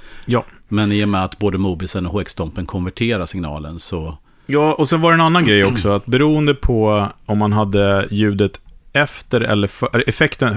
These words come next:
Speaker 1: före eller efter då när du använder den i loopen, så stängde du av den efter att du använder en effekt som ligger efter, då har, eh, då har loopen kvar en, en postbuffer.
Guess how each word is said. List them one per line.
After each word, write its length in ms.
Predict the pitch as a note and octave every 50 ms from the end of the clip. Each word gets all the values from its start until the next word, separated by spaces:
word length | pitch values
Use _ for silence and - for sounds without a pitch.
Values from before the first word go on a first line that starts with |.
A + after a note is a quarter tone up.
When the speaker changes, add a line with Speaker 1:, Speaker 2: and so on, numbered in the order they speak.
| - -
Speaker 1:
före 420 | - - - C3+ A#2 G#2+ A2 A#2+
eller 220 | A2+ A2 - -
efter 320 | C3+ B2+ - - - - -
då 160 | F#2+ F2+ F2+
när 140 | F2+ F#2 F2+
du 60 | F#2
använder 340 | F2+ F2+ F2 E2+ F2 F2+ F2
den 120 | E2+ F2+
i 60 | F#2+
loopen, 480 | F#2+ A2 A2+ A2+ - - F#2 F2+ F2+ - - - - - - - - - - - - - - - - - - - - -
så 100 | - -
stängde 300 | A#2+ - C3+ B2+ B2 B2
du 60 | B2+ -
av 340 | - E3 E3+ F3 E3 B2+
den 320 | F#2 F2+ F2 F#2+ B2+ C3 B2 - - -
efter 260 | - A2 - - -
att 140 | G#2 G2+ G2
du 60 | G2+
använder 380 | G#2 G2+ F#2+ F#2+ F#2 F#2 F#2+ F#2+
en 80 | F#2+
effekt 400 | G2 G2 - - G2 F#2 - -
som 300 | - - - - F2+ F2+ F#2
ligger 180 | F#2+ F#2 G2+
efter, 520 | A#2 B2+ - - - - - - G2 G#2+ - _ _ _ _ _ _ _ _ -
då 320 | G#2 G2 A2 A2 A2+ A#2+
har, 340 | A2 A#2 A2+ G#2+ G#2 G2+ - - _ _ _ -
eh, 460 | G2+ G2 F#2+ F#2+ F#2 F#2 F#2 F2+ F2+ F#2 - _ _ _
då 360 | - G#2+ G2 G#2+ G#2 G#2+ A2 A2
har 220 | G#2+ G2+ A#2 A2+
loopen 460 | A2 G#2+ G#2+ A2+ A2 - - A2 G#2
kvar 280 | - - G2+ F#2+ F#2 F#2
en, 240 | F#2 F2+ F2+ E2+ - _ _ -
en 100 | - F#2+ - _
postbuffer. 1200 | - - C3 B2 - - - - - - - - F#2+ F#2 G#2 F#2+ - - - - F#2+ F#2+ A#2 C3